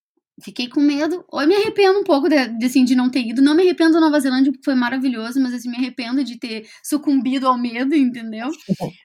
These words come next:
Speaker 1: Mas fiquei com medo e pensei, "Ah, eu não quero, então eu vou pra um lugar seguro." Lugar seguro. Aí eu pensei, Canadá ou Nova Zelândia? É por isso que eu lembrei agora do que tu falou, né? Casal comprar uma bicicleta.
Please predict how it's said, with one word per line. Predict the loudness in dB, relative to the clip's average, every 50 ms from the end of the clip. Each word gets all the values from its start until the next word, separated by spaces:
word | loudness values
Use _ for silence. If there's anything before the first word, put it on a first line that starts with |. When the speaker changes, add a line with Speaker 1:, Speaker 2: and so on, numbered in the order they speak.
| _ -8
Speaker 1:
Mas | -8 -6
fiquei | -4 -4 -4 -4 -4 -4
com | 0 0 2
medo | 2 2 0 0 -2 -2
e | -2
pensei, | -2 -2 -2 -2 -2 -2
"Ah, | 0 0 0
eu | 0 0
não | 0 0
quero, | 0 -2 -2 -4 -4 -4 -4 -6
então | -6 -6 -6 -6 -4 -4
eu | -4
vou | -4 -6 -6
pra | -6 -6 -6
um |
lugar | -4 -4 -4 -6
seguro." | -4 -4 -4 -4 -2 -2 -2 -2 -4 -4 -6 -10 _ _ _ -4
Lugar | -2 0 0 0
seguro. | -2 -4 -4 -4 -6 -8 -10 -12 -14 -18 _ _ _ _ _ _ _ _ -4
Aí | -4
eu | -2 0
pensei, | 0 0 0 0 -2 -4 -6 -6 -8 -12 _ -6
Canadá | -2 0 0 0 0 0 0 0 0 -2 -4 -8 -14 -20 _ -20 -10 _
ou | 0 2 4 6
Nova | 4 4 4 2 0
Zelândia? | 0 0 0 -2 -2 -2 -2 -2 -4 -8 -10 -12 _ _
É | -14 -14
por | -12 -10
isso | -12 -6 -2
que | 0
eu | 2
lembrei | 2 2 2 0 0 0
agora | 0 0 0 -2 -2 -4
do | -6
que | -10 -12
tu | -14 -12
falou, | -10 -6 -6 -4 -4 -4 -4
né? | -4 -4 -4 -4 -6 -8 -10 _ _ _
Casal | -8 -8 -6 -4 -2 -2 -2 -2
comprar | -4 -6 -6 -6 -8
uma | -8 -10
bicicleta. | -10 -12 -12 -10 -8 -6 -6 -6 -8 -10 -12 -16